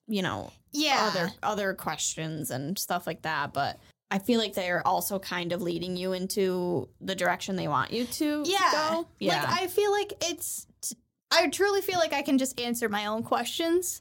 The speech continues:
Speaker 1: Yeah. Um, what do we think is gonna go, happen with the twins? 'Cause that guy was like, "Yeah, that's the right one. Take that one." <laughs>
Speaker 2: I, d-, I feel like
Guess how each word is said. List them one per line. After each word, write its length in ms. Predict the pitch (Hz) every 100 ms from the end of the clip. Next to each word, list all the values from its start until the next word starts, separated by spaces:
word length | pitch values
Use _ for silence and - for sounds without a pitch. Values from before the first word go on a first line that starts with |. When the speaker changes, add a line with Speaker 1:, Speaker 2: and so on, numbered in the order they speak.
| -
Speaker 1:
Yeah. 400 | 208 196 190 196 - _ _ _ - _ _
Um, 420 | 262 269 262 247 - _ _ _ _ - - - _ _ _ _ _ - - - _ -
what 160 | 330
do 80 | 403
we 120 | 440
think 280 | 427 392 349
is 200 | 330 294
gonna 280 | 269 262 233 208 - 208 240
go, 140 | 247
happen 640 | 233 - 220 233 240 226 208
with 220 | 202 208
the 240 | 196 175 - -
twins? 560 | 240 247 233 - - -
'Cause 220 | - 214
that 240 | 208 185 -
guy 200 | 196 202
was 180 | 190 202
like, 240 | 185 185 -
"Yeah, 220 | 302 269
that's 240 | 262 277 -
the 100 | 294
right 200 | 269 -
one. 340 | 220 220 240
Take 220 | 262 240
that 200 | 233 247
one." 220 | - 208 233 - 277 269 311 - - -
<laughs> 600 | _ _ _ - - -
Speaker 2:
I, 200 | 302 330
d-, 160 | 269 285 -
I 180 | 294
feel 340 | 320 330 339 339
like 360 | 311 302 302